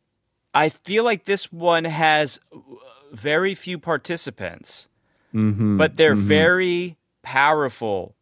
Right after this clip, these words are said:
Speaker 1: participants.
Speaker 2: So
Speaker 1: Other than Austin Butler, I would say, is probably, I mean, but he's an up-and-comer. And
Speaker 2: So
Speaker 1: you can't, uh, you can't say enough about his performance. It's,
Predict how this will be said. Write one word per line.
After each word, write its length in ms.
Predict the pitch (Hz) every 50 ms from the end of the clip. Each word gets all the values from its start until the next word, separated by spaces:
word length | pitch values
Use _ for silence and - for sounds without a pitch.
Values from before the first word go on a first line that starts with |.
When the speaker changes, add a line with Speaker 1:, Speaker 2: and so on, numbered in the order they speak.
| _ _
Speaker 1:
participants. 880 | _ 101 92 - 92 - - 85 _ - - - - - - - - _ _ _ _ _ _ _ _ _
Speaker 2:
So 640 | _ - - - - 139 135 135 131 131 131 131 127 135
Speaker 1:
Other 280 | 233 254 277 277 262
than 100 | 247 247
Austin 380 | 220 196 190 185 - - 165 135
Butler, 280 | 143 123 104 107 113
I 100 | 110 107
would 140 | 101 104 104
say, 240 | - - 107 101 101
is 120 | 101 -
probably, 600 | - 135 123 123 120 110 107 113 110 107 104 104
I 60 | - 123
mean, 320 | 117 120 117 113 101 98
but 140 | _ 131 120
he's 220 | 120 147 156 143 -
an 80 | 156
up-and-comer. 640 | 147 - - 127 107 - 120 101 92 87 87 101 107 _ _ _ _ _ _ _ _ _ _ _ _ _ _ _
And 160 | 135 147 143
Speaker 2:
So 120 | 143 143 143
Speaker 1:
you 120 | 139 135
can't, 680 | - - 143 156 156 151 151 143 143 - - - - - - - - - -
uh, 420 | - 123 120 120 117 113 113 113 -
you 160 | - 127 123
can't 400 | 113 - - 175 180 165 156 -
say 240 | - - - 151 139
enough 320 | 131 135 147 160 170 - 139
about 380 | 117 117 123 117 107 110 - _ -
his 180 | 120 123 110
performance. 640 | - _ 110 - - 175 202 180 131 104 98 90 -
It's, 200 | 104 95 - -